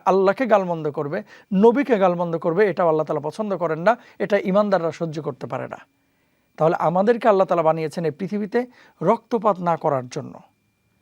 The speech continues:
আমি যারা গান বা শিল্পী আছেন, যারা গান করেন, তাদের উদ্দেশ্যে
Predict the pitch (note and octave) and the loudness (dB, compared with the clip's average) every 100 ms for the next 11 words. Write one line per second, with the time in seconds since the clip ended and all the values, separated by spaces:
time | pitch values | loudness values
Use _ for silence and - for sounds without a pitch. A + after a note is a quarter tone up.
0 | _ _ _ _ - F#3 B3 B3+ D4+ _ | _ _ _ _ 2 4 6 2 -2 _
1 | _ _ _ _ _ - F3 G3+ F#3 F3+ | _ _ _ _ _ 0 6 8 8 4
2 | - D#3+ E3 F3 G3+ A3 A3 G3 E3+ E3+ | -2 -10 2 6 8 6 2 2 4 6
3 | E3 - - - E3+ - A#3 F#3+ G3+ D#3+ | 4 0 -8 -12 -6 0 0 2 2 2
4 | - F3 E3 E3 D#3+ F#3+ F3+ E3 D#3 D#3 | -2 -4 0 2 4 4 2 -2 0 -2
5 | D3+ D3+ D3+ - | -2 -4 -8 -8